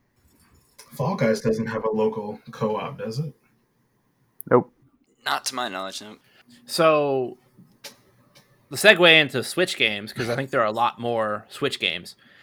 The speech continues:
Speaker 4: Um, Jackbox is on PlayStation as well as Switch.
Speaker 2: Correct.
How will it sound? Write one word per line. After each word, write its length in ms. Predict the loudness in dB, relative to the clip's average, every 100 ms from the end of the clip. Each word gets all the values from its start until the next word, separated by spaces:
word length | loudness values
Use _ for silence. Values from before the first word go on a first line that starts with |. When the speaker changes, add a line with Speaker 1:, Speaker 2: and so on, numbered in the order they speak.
| -20 _
Speaker 4:
Um, 520 | 2 4 2 -4 -12 -18 _ _ _ _ _ _ _ _ _ _ _ _ _ _ -20 -20
Jackbox 880 | 2 4 4 4 0 0 -12 -16 -16 -20 _ _ -4
is 200 | -4 -4
on 760 | -4 -2 -2 -4 -8 -12 -16 _ _ _
PlayStation 680 | -2 -2 0 -4 -4 -12 -14 -12
as 180 | -12 -2
well 280 | 2 2 2
as 260 | -4 -6
Switch. 460 | -10 -12 -14 -16 -18 _ _ _ _ _ -18 0
Speaker 2:
Correct. 480 | 2 2 -2 -10